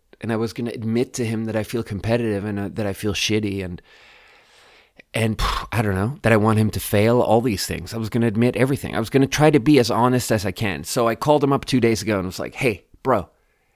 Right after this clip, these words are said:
on Monday, I'm gonna record a podcast. I wanna call, call you and have you in as a guest." And he agrees, and he thinks it's a good idea. He's in. And then now it's Monday,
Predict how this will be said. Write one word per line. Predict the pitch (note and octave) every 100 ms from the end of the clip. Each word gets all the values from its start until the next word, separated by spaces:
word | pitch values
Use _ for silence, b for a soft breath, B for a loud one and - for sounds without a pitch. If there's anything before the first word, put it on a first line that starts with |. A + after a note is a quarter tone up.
| _ -
on | B2 A#2+
Monday, | B2 A#2+ F2 D#2 _ _ _ _ _ _ _ _ _ -
I'm | A2
gonna | A2+
record | A2 G#2 A#2+
a | G#2
podcast. | A#2+ A2 - A#2 A2 -
I | G2+
wanna | A2 -
call, | - A#2+ G#2 - _
call | - B2 B2 B2 B2 - b b b b b
you | G2+ A#2 A#2 A2+ C3+ -
and | F#2+
have | A2 G#2+
you | A2+
in | A2 G#2 F#2+ - _ _ -
as | G2+
a | G2+
guest." | F#2+ E2 - - B B
And | G#2
he | A2+ A2+
agrees, | A2+ A2+ C3+ D3 -
and | -
he | G2+
thinks | B2 A#2 G#2+
it's | G2
a |
good | A#2+ A#2+
idea. | A2 A2 B2+ C3 _
He's | A#2 G#2 A#2
in. | A#2+ C3 D#3+ - b b b b b b b
And | B2 D3
then | D3+
now | D3+ D3+ C3+ -
it's | -
Monday, | C3+ E3 C#3+ C3+